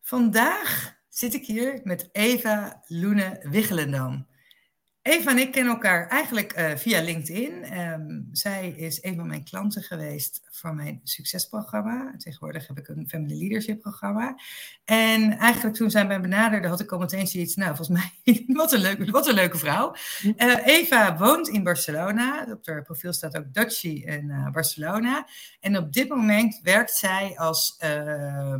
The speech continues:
Speaker 1: ja, event manager, sports event manager, eigenlijk logistiek manager, eh, bij Luna Rossa Prada Pirelli voor de America's Cup. Ehm, ze heeft hiervoor ook veel in de motorsport, eh, gedaan.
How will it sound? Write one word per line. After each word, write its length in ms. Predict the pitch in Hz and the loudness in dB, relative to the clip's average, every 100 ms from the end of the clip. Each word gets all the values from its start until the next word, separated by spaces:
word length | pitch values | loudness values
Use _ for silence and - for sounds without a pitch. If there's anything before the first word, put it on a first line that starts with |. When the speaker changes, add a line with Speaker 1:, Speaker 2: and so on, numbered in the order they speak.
| 143 - | -8 -12
Speaker 1:
ja, 240 | - 160 | -10 -10
event 380 | - 135 180 196 | -10 -2 0 2
manager, 480 | 196 214 214 214 220 | 2 2 0 -2 -4
sports 320 | 220 190 190 | -6 -8 -8
event 300 | 175 165 185 | -8 -6 -4
manager, 360 | 196 196 202 202 | -2 -2 -2 -4
eigenlijk 320 | 160 - 156 | -6 -6 -6
logistiek 380 | - - 226 226 | -6 -4 -4 -2
manager, 600 | 202 202 185 196 214 - - - - | -2 0 -2 -2 -4 -6 -20 -20 -6
eh, 300 | 180 175 160 | -2 0 0
bij 200 | 170 170 | -2 0
Luna 380 | 196 190 165 156 | 0 0 -2 -4
Rossa 600 | 151 190 214 180 151 - | -4 0 0 0 -2 -6
Prada 360 | - 180 190 160 | -4 0 0 0
Pirelli 520 | 160 156 175 226 311 311 | -4 -4 -2 0 -2 -4
voor 280 | - - 185 | -10 -6 -2
de 300 | 175 170 160 | 0 -2 -4
America's 480 | 165 175 220 262 254 | -2 0 0 0 -2
Cup. 260 | 262 320 - _ _ _ _ _ _ - | -2 -4 -4 _ _ _ _ _ _ 0
Ehm, 1300 | 214 214 214 214 208 202 202 196 202 196 196 190 - - - | 6 8 8 6 4 2 0 0 0 0 -2 -4 -6 -8 -8
ze 200 | - 220 | -2 2
heeft 340 | 214 247 269 | 4 4 4
hiervoor 520 | - 208 - 190 170 - | 0 -4 -2 0 0 -2
ook 240 | 196 202 - | -6 -6 -14
veel 240 | - 208 175 | -8 -4 -4
in 100 | 165 | -4
de 60 | |
motorsport, 540 | 160 226 - - 247 233 | -4 -2 -2 -2 -4 -2
eh, 100 | 226 | -4
gedaan. 520 | 220 208 214 247 339 | -4 0 2 0 -2